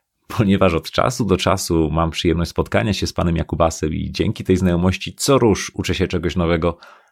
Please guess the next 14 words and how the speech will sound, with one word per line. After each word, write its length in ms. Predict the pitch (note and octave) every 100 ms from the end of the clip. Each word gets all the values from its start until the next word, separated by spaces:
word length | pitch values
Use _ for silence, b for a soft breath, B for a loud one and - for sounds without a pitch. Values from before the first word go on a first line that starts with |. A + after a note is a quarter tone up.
| _
poprosiłem 460 | - - - F#2 E2
pana 200 | E2 D#2+
Zbigniewa 460 | D2 D#2 E2+ E2 E2+
raz 200 | G#2+ E2+
jeszcze, 340 | D2 - D#2+
aby 280 | D2 - D#2
zgodził 420 | F2 F2 G2 G2
się 240 | F#2+ G#2 F#2+
porozmawiać 800 | - E2 D#2 D#2+ D#2 - - -
o 100 | E2
życiu 420 | A#2 - G3 F#3+ - -
i 100 | E2
wielkich 460 | D#2+ D#2+ - D2+
pieniądzach. 680 | - C#2 B1 - - - _